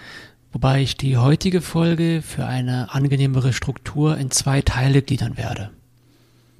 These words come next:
Und wie immer gilt, dass ihr mir Anregungen über hocherfreut Unterstrich Podcast auf Instagram oder hocherfreut at outlook punkt de per Mail zukommen lassen könnt.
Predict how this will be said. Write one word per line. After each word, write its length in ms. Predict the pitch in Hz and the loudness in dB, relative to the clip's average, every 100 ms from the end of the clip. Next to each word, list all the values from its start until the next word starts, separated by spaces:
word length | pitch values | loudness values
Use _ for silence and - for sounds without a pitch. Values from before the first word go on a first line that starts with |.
| _ _ _ _ _ | _ _ _ _ _
Und 240 | - 147 - | -8 -2 2
wie 60 | |
immer 200 | 143 135 | 4 4
gilt, 400 | 135 165 208 - - | 2 2 2 0 -2
dass 140 | 120 | -2
ihr 120 | 135 | -2
mir 240 | 131 127 143 | -2 -2 0
Anregungen 600 | 170 160 165 156 156 147 | 0 2 2 2 0 0
über 520 | 139 127 123 123 - | 0 0 0 -2 -4
hocherfreut 680 | - 147 143 139 - 139 135 | -2 -2 -2 -4 0 0 0
Unterstrich 500 | 139 135 123 - 120 | -2 -2 -4 -4 -4
Podcast 480 | - 139 - 131 135 | -2 -2 -4 -4 -4
auf 120 | - | -6
Instagram 760 | 175 - 175 156 156 156 151 143 | -6 -4 -4 -2 -2 -2 -4 -4
oder 500 | 127 131 131 127 120 | -4 -2 -2 -2 -2
hocherfreut 680 | 135 - - 135 127 127 - | -4 -4 -6 -4 -2 -2 -6
at 260 | 127 - | -8 -6
outlook 440 | 123 120 - 127 - | -4 -2 -2 -4 -2
punkt 240 | 131 120 | -4 -4
de 220 | 110 117 | -4 -4
per 180 | 113 123 | -2 -2
Mail 300 | 113 110 120 | 0 2 2
zukommen 340 | - 127 117 113 | 0 -2 -2 -2
lassen 260 | 110 120 | -2 -4
könnt. 360 | - 101 - | -6 -8 -8